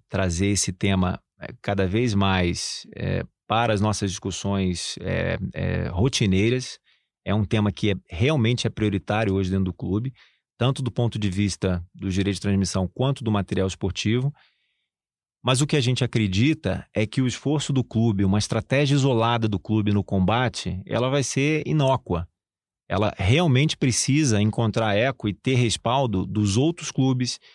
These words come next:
das empresas como o, o Grupo Globo, empresas de material esportivo, entidades que representam os diversos segmentos, autoridades públicas, é, todas as partes envolvidas que perdem dinheiro,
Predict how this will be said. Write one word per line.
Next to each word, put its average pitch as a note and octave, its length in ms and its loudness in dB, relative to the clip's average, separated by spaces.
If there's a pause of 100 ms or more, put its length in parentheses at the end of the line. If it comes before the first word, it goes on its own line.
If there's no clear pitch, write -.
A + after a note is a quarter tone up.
(380)
das G#2+ 200 2
empresas A#2 520 4
como G#2+ 220 0
o, F#2+ 640 -2
o G#2 40 -2
Grupo G2+ 260 -2
Globo, B2 500 2 (320)
empresas C3 400 2
de C3 60 2
material B2+ 300 2
esportivo, A#2 680 -2 (300)
entidades A#2+ 640 2
que - 100 0
representam A#2 600 2
os G2+ 40 -2
diversos A2+ 280 0
segmentos, A2+ 640 2 (100)
autoridades A#2 640 -2
públicas, A#2+ 760 -2 (520)
é, G2 440 -2 (520)
todas E3+ 380 2
as B2 140 0
partes B2+ 380 0
envolvidas A2 440 0
que - 120 -12
perdem C3+ 420 2
dinheiro, A2 500 2